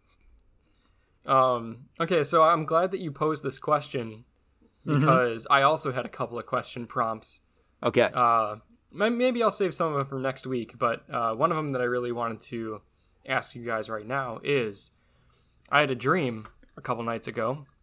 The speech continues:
Speaker 2: Oh boy.
Speaker 1: And in the dream, I remember that I, you know, I pulled out my phone, I was on Twitter,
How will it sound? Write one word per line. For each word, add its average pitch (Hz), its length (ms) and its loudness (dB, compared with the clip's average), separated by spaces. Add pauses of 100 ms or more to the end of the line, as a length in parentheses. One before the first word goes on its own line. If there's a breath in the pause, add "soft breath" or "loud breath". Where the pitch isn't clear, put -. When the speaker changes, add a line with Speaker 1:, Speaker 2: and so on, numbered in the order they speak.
(180)
Speaker 2:
Oh 123 140 4
boy. 120 220 4 (340)
Speaker 1:
And 120 460 -4
in 170 180 0
the 151 80 0
dream, 123 540 -4 (640)
I 120 520 2 (1300)
remember 143 420 6
that 127 180 2
I, 120 180 6
you 123 180 -2
know, 113 100 -2
I 113 40 -6
pulled 147 260 0
out 165 80 8
my 175 140 0
phone, 131 340 2
I 131 60 2
was 127 100 -2
on 135 160 0
Twitter, 123 480 0